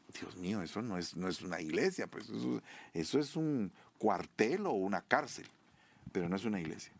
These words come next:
¿verdad? Entonces, sí, definitivamente es una evolución personal y también lo estamos viendo ahora como una evolución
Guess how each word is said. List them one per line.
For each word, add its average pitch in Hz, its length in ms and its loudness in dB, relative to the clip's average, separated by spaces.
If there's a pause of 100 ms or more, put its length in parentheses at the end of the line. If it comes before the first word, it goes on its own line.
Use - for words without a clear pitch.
(500)
¿verdad? 151 160 0
Entonces, 143 320 0
sí, - 320 0 (320)
definitivamente 107 800 0 (220)
es - 200 0
una 113 140 2
evolución 90 560 0 (320)
personal 95 540 0 (800)
y 110 120 4
también 95 320 2
lo 117 60 2
estamos 110 340 0
viendo 107 220 2
ahora 110 200 2
como 101 180 -4
una 104 100 0
evolución 98 540 -2